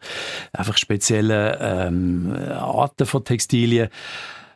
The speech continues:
Wichtig ist, dass wir die verschiedenen individuellen Bedürfnisse verstehen und auf die jeweilige Lösungen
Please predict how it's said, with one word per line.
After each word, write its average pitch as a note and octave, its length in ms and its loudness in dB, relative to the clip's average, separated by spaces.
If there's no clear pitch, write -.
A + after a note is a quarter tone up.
Wichtig E3 320 6
ist, D3 280 2
dass C#3 100 2
wir C3+ 100 4
die B2 120 2
verschiedenen E3+ 560 2
individuellen C3 560 4
Bedürfnisse C#3 500 2
verstehen A#2 480 4
und G2 140 0
auf G2+ 140 -4
die C3 440 4
jeweilige A#2 580 4
Lösungen A2 640 2